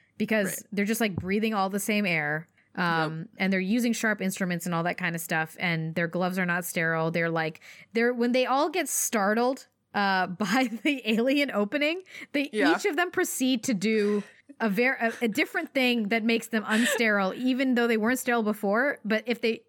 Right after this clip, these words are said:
Speaker 1: if
Speaker 2: But
Speaker 1: they
Speaker 2: now
Speaker 1: were
Speaker 2: they're
Speaker 1: before,
Speaker 2: extra not sterile.
Speaker 1: they definitely are now.
Speaker 2: <laughs>
Speaker 1: So the guy holding the clamp grabs the overhead light, which
Speaker 2: Yep.
Speaker 1: is not sterile. The guy who has the glasses on and has the hat on manages to not touch his hat,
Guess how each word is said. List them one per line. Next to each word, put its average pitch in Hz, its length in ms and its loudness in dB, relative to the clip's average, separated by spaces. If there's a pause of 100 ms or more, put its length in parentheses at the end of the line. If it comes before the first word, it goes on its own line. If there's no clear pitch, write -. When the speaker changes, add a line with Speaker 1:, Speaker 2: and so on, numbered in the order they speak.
Speaker 1:
if 233 120 -2
Speaker 2:
But 240 80 0
Speaker 1:
they 220 60 4
Speaker 2:
now 190 100 4
Speaker 1:
were - 60 6
Speaker 2:
they're - 120 4
Speaker 1:
before, 330 220 0
Speaker 2:
extra 370 200 -2
not - 180 -8
sterile. - 360 -4
Speaker 1:
they 254 180 2
definitely 247 460 -2
are 214 160 2
now. 170 140 2
Speaker 2:
<laughs> - 20 -2
Speaker 1:
So - 120 -2
the 247 80 2
guy 262 260 2
holding 339 260 -6
the 370 80 -4
clamp 208 480 0
grabs 208 380 0
the 233 120 -4
overhead 208 440 0
light, - 300 -6 (300)
which 196 440 -2
Speaker 2:
Yep. 185 320 -2
Speaker 1:
is 180 160 -2
not 165 220 -2
sterile. 165 420 0 (320)
The 226 80 0
guy 262 520 0
who 285 160 0
has 254 360 0
the 214 80 0
glasses 214 460 0
on 220 200 2
and 196 180 2
has 202 140 2
the 196 80 0
hat 247 320 0
on 175 400 -6
manages 370 420 0
to - 80 -4
not 294 180 2
touch 302 180 -4
his 214 140 -4
hat, 262 320 2